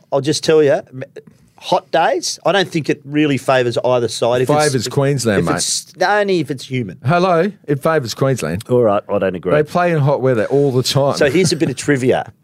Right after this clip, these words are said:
Speaker 1: Nineteen eighty-seven, uh, I think was twenty eighteen surpassed that in terms of the hottest grand final day. So twenty eighteen was hot when the
Speaker 2: Was
Speaker 1: Eagles
Speaker 2: it?
Speaker 1: beat Collingwood.
Speaker 2: This will be the one.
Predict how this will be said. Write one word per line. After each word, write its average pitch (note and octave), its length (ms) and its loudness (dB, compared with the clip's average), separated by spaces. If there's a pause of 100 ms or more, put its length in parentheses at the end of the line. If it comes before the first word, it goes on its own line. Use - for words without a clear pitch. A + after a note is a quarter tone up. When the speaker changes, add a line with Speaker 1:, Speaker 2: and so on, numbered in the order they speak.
(180)
Speaker 1:
Nineteen D3+ 460 0
eighty-seven, C3 720 0 (260)
uh, A2 340 2
I - 60 -2
think A3+ 320 -2
was D#3 180 -4 (100)
twenty B3 280 0
eighteen F3+ 280 2
surpassed C3 500 -2
that D#3+ 140 0
in D3+ 80 -6
terms C3 280 -6
of A2 60 -16
the G#2 60 -6
hottest A#2 320 -2 (120)
grand B2 240 -2
final B2+ 260 0
day. F3+ 240 -2
So D3 160 -4
twenty F3 300 2
eighteen C3+ 260 4
was A#2+ 140 -2
hot B2 180 0
when A#2 120 -2
the G#2+ 140 0
Speaker 2:
Was G#2+ 140 4
Speaker 1:
Eagles C3+ 100 0
Speaker 2:
it? - 40 -12
Speaker 1:
beat A2+ 180 -4
Collingwood. A#2 320 -2
Speaker 2:
This C#3+ 160 0
will B2 80 0
be G#2+ 100 2
the F2+ 120 0
one. F2 220 -2